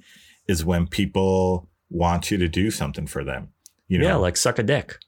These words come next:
Speaker 1: No. <laughs> Wrong conventions.
Speaker 2: <laughs>
Speaker 1: Wrong convention.
Speaker 2: Oh.
Speaker 1: Um, you know, but the last one I went to in New York, it was, like, just drawing characters, you know, Wonder
Speaker 2: Yeah.
Speaker 1: Bears or,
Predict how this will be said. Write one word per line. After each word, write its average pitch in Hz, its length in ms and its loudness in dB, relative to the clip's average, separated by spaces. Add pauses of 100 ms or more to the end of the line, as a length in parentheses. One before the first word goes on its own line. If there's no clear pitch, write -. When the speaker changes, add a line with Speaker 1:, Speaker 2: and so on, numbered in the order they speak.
(320)
Speaker 1:
No. 117 200 2
<laughs> - 920 -8
Wrong 92 220 4
conventions. 87 720 2 (160)
Speaker 2:
<laughs> - 220 0
Speaker 1:
Wrong 107 560 4 (120)
convention. 90 640 0
Speaker 2:
Oh. 101 200 2 (140)
Speaker 1:
Um, 92 460 2 (340)
you 123 100 0
know, 101 120 4
but 95 160 2
the 98 100 2
last 95 280 2
one 104 100 2
I 92 60 4
went 92 220 2
to 98 120 2
in 85 100 2
New 87 80 4
York, 92 460 2
it 78 80 0
was, 85 240 0
like, 82 420 -2 (720)
just - 160 -2
drawing 98 320 4
characters, 92 720 0
you 87 60 -4
know, 80 140 -2
Wonder 82 160 0
Speaker 2:
Yeah. 180 200 2
Speaker 1:
Bears 85 380 2
or, 73 360 0